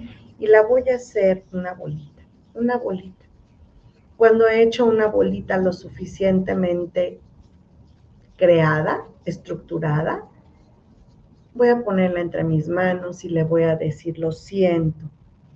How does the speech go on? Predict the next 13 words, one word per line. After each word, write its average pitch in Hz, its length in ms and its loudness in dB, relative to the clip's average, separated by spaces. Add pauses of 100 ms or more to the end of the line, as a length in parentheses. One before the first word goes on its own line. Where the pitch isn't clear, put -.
(220)
lo 202 120 -8
siento 262 500 -2
mucho 175 440 -4 (480)
por 180 180 -6
todo 220 300 -2
aquello 175 540 -4
que 160 100 -10
pude 160 320 -4
haber 156 240 0
hecho, 180 420 -4 (320)
consciente 220 720 -2
o 214 60 0
inconscientemente, 165 1300 -4